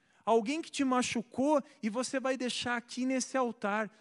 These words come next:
o nome dela, falar: "Senhor Jesus, eu entrego essa pessoa a ti,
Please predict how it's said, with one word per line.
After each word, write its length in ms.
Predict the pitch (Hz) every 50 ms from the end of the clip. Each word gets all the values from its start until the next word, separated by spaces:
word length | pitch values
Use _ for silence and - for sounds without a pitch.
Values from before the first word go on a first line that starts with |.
| _ _ _ _
o 140 | - 208 226
nome 500 | 214 208 220 233 254 269 277 277 262 247
dela, 360 | 185 170 190 185 180 175 175
falar: 180 | - 196 202 202
"Senhor 320 | - - 226 220 233 240
Jesus, 640 | 220 202 240 226 180 185 214 190 165 147 - - - _ - - - - _
eu 140 | 165 185 214
entrego 840 | 226 240 247 226 - - - 220 226 240 262 277 285 285 226 233 233
essa 300 | 226 226 - - 240 208
pessoa 800 | - - 214 202 - - - - 202 202 208 202 196 185 170 - _ _ _ _ _ _ _ _ _ _
a 100 | 175 180
ti, 440 | - - - - - 131 123 120